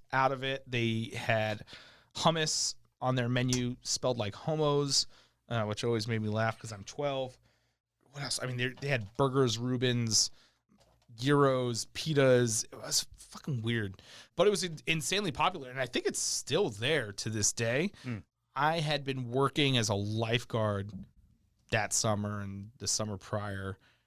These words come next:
Speaker 1: and one of my coworkers as a lifeguard was like, "Hey, you wanna, like,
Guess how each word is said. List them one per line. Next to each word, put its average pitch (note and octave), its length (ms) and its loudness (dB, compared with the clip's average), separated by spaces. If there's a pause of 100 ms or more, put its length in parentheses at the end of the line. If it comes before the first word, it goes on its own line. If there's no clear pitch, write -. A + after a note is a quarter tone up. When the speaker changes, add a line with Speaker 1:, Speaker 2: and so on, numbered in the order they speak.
(160)
Speaker 1:
and A#2+ 180 4
one B2 100 4
of A#2+ 60 2
my A2 140 4
coworkers A2 880 0 (920)
as A#2+ 240 -2
a A2 40 -10
lifeguard G#2+ 460 -6
was G#2 160 -6
like, F#2 160 -6
"Hey, D3 320 0
you G#2+ 80 -6
wanna, G#2+ 320 -4
like, G2+ 360 -10